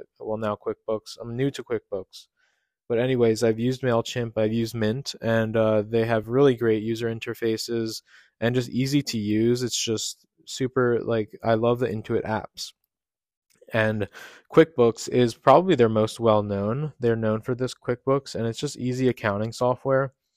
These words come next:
So if you run a business, pretty much any business, you're going to need a way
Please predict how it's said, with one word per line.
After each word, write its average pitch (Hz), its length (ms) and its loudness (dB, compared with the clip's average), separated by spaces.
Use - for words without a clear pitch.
So 131 320 2
if 127 220 -6
you 151 120 -2
run 131 240 2
a 160 60 2
business, 113 480 -2
pretty 165 180 -2
much 156 160 -2
any 117 200 -2
business, 113 520 -2
you're 113 120 -4
going 127 240 -2
to - 120 -6
need 110 360 -2
a 113 60 -2
way 107 240 2